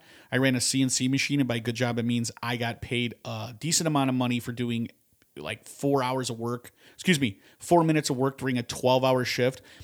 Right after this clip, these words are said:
There were other guys on the other side of the plant who deburred ball bearings all day, and they never stopped.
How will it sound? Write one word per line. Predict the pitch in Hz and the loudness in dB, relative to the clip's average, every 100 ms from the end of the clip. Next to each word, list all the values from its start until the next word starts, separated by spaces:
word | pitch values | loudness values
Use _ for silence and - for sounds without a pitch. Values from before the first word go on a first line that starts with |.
| - - | -20 0
There | 147 | 6
were | 160 | 8
other | 151 165 | 6 6
guys | 151 143 | 4 4
on | |
the | 139 - | 0 0
other | 139 | 0
side | 123 139 | 2 0
of | |
the | 127 | -2
plant | - 135 127 | 0 0 0
who | - 143 | 0 -4
deburred | 123 139 135 147 147 127 | -2 -4 0 2 2 2
ball | 123 127 | 4 4
bearings | 131 113 110 113 - | 2 -2 -2 -4 4
all | 160 135 | 8 8
day, | 120 117 104 - | 8 0 -2 0
and | |
they | 135 | 2
never | 127 117 107 | 2 0 -2
stopped. | - 104 - - | -4 -4 -6 -14